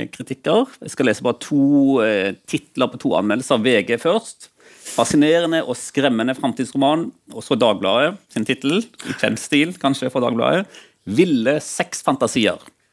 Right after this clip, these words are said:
Eh, jeg kan jo starte med å si at jeg synes at romanen din er sår, brutal, dystopisk og vrakker, frekk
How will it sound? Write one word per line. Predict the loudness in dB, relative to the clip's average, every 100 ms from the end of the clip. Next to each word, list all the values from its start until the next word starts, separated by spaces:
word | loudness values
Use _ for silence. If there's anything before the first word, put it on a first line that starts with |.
| _ _ _ -20 -18 -18 -18 -16 -16 -18 -8 0
Eh, | 2 4 2 0 -2 -10 _ _ _ -2
jeg | 0 0 -2 0 0 0
kan | -2
jo | 0
starte | 0 0 0
med | -2 0
å |
si | 0
at | 0 -2
jeg | -6
synes | -6 -4 -2
at | -4 -2
romanen | 0 2 2
din | 2 2
er | 2 2 0 -4
sår, | -10 -4 0 2 2 0 -4 -10 _ -20 _
brutal, | -10 -2 2 2 2 -2 -4 -6 -8 -10 -10
dystopisk | -10 -2 -2 0 0 0 -2 -10 -12 -20 _ -14
og | -4 -2 -2 -2
vrakker, | -2 -4 _ _ 0 2 2 -4 -20 _ _ _ _ _
frekk | -4 -4 -4 _ -20